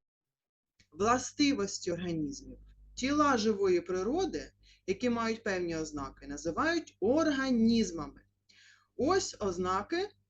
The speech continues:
організмів, живих організмів.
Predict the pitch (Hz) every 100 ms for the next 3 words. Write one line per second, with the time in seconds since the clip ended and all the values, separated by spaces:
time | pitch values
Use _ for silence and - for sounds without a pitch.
0 | _ _ _ _ _ _ _ _ _ _
1 | _ _ _ 180 202 220 226 226 170 143
2 | 131 _ _ _ _ _ 156 156 185 151
3 | 165 233 302 - - 220 226 226 190 147
4 | -